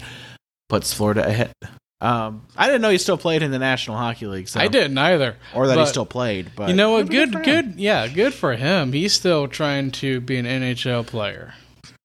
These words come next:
Speaker 1: Yeah.
Speaker 2: He's thirty years old, I believe.
Speaker 1: Yeah, I remember Zach Dalpe. I, I liked him a lot when he was a Hurricane. Good for him. G-, you know, go, go take a shot. Go take a shot. Try and, try and make a roster. Try and win a cup. That's what every player wants to do. They wanna play in the N H L.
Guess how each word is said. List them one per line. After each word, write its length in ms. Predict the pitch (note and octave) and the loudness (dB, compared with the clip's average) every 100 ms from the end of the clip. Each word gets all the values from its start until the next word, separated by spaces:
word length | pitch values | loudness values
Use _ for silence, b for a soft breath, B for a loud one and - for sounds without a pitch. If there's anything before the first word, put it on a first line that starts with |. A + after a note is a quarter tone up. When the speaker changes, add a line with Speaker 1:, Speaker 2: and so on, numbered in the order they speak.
| - | -2
Speaker 1:
Yeah. 200 | F#3+ F3+ | 2 4
Speaker 2:
He's 80 | B2+ | 6
thirty 240 | F#3 F3+ | 6 6
years 260 | F3+ D#3 C#3+ | 4 4 4
old, 200 | D#3 A#2+ | 2 0
I 120 | G#2+ | -4
believe. 640 | G#2 G#2 G2+ B2 - - - _ | -6 -8 -6 -8 -14 -20 -20 _
Speaker 1:
Yeah, 260 | G2 F#2 E2+ | 4 6 6
I 40 | |
remember 260 | G2+ F#2 E2+ | 4 4 2
Zach 260 | F2 D#2+ | 2 0
Dalpe. 520 | - D#2 D#2 F2+ F2+ - | 0 0 0 -2 -2 -4
I, 80 | E2+ | -2
I 120 | D#2 | 0
liked 280 | F2 E2 - | 0 0 -2
him 120 | E2 | -4
a 40 | |
lot 220 | D#2+ E2 D2 | 0 -2 0
when 100 | F2+ | 0
he 80 | |
was 140 | F2 E2+ | 0 -2
a 60 | |
Hurricane. 600 | F2 F2 F2 - E2+ E2+ - _ _ _ _ | -2 -2 -2 -2 -2 -2 -4 _ _ _ _
Good 140 | - A#3 | -2 2
for 80 | |
him. 320 | A3 B2+ D#3 F#3+ | 2 2 -4 -2
G-, 80 | |
you 100 | A3+ | 2
know, 120 | A3+ F3 | 4 2
go, 240 | - F#3+ | 2 2
go 180 | F#3 F#3+ | 4 0
take 220 | - G3+ | 0 -2
a 40 | |
shot. 300 | - E3 F2 - - | 0 0 0 -6 -12
Go 160 | C3 C#3 | -2 0
take 140 | C#3 C#3 | 2 2
a 40 | |
shot. 360 | C3+ B2+ B2 A#2+ | 2 4 2 2
Try 200 | B2+ B2 | 4 4
and, 160 | A#2+ | 4
try 140 | A#2+ A#2+ | 4 4
and 80 | |
make 120 | A2+ A2+ | 2 2
a 40 | |
roster. 440 | A2 G#2 A2+ A2 A2 | 2 2 2 0 -2
Try 240 | - A2+ | -2 -2
and 100 | A2+ | 0
win 100 | A#2+ | 0
a 60 | A2+ | 0
cup. 320 | A#2+ - - _ _ - | -2 -4 -10 _ _ 2
That's 220 | D3+ D3+ | 2 6
what 100 | D3 | 4
every 200 | C3+ A#2+ | 4 0
player 260 | B2+ G#2+ | 2 2
wants 340 | G2+ F#2 F2+ - | 2 -2 -2 -4
to 40 | |
do. 160 | F2+ D#2 | -4 -2
They 100 | F#2 | -2
wanna 220 | G2 G2 | 0 0
play 460 | F#2+ F2+ G#2+ G2 G2 | -2 -4 0 2 2
in 80 | G2 | 2
the 100 | F#2+ | 0
N 80 | |
H 220 | F#2+ F2 F2 | 0 0 2
L. 240 | E2+ E2+ | 2 0